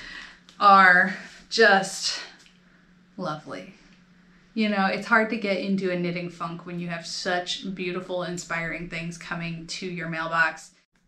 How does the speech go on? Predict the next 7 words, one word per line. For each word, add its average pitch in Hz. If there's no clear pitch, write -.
All 220
right, -
that 220
is 202
it 208
for 185
acquisitions. 202